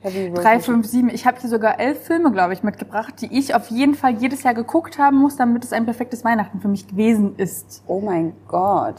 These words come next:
Speaker 1: Das klingt schon fast ein bisschen wie ein Zwang, aber okay.
Speaker 2: Nee, ich, ja, es ist zwanghaft, dass ich versuche, in Weihnachtsstimmung zu kommen jedes Jahr, um mich so zu fühlen wie als kleines Kind, als, als es
Speaker 1: Mhm.
Speaker 2: völlig aufregend war, wenn dann an Heiligabend der Fake-Weihnachtsmann, äh, vorbeikam, der eigentlich der kettenrauchende Nachbar war in meinem Fall.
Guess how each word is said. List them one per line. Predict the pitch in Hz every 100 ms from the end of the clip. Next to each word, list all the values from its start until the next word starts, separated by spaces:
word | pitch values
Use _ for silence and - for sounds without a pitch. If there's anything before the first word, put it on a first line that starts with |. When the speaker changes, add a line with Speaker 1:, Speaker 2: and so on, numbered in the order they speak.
| -
Speaker 1:
Das | 190 -
klingt | 277 269
schon | 233
fast | 247 -
ein |
bisschen | 220 220
wie | 208
ein | 202
Zwang, | - 175 151
aber | - 190 196 - - - -
okay. | - 180 294 -
Speaker 2:
Nee, | 254 277 330 269
ich, | 254 -
ja, | 247 262 254
es | 247
ist | 254 -
zwanghaft, | - 240 277 277 269
dass | 240
ich | 247
versuche, | 240 226 254
in | 220
Weihnachtsstimmung | 233 285 - 208 202 -
zu | -
kommen | 202 196
jedes | 202 196
Jahr, | 202 190 214
um | 214
mich | 226
so | 262
zu | 262
fühlen | - 262 254
wie | 240
als | 233 -
kleines | 247 240 -
Kind, | 285 294
als, | 196 -
als | 214 214 220
es | 254
Speaker 1:
Mhm. | 254
Speaker 2:
völlig | 269 262 -
aufregend | 254 269 208 208 214
war, | 214
wenn | 208
dann | 208 208
an | 196
Heiligabend | 208 214 - 208 208
der | 196 190
Fake-Weihnachtsmann, | - 247 233 226 233 - 214 208 - - - - 220
äh, |
vorbeikam, | 214 214 208 208 214 202 202 - - -
der | 208
eigentlich | 214 208 202
der | 208
kettenrauchende | 240 240 202 202 208 202
Nachbar | 254 - 196
war | 196
in | 202
meinem | 202 202
Fall. | 202 208 220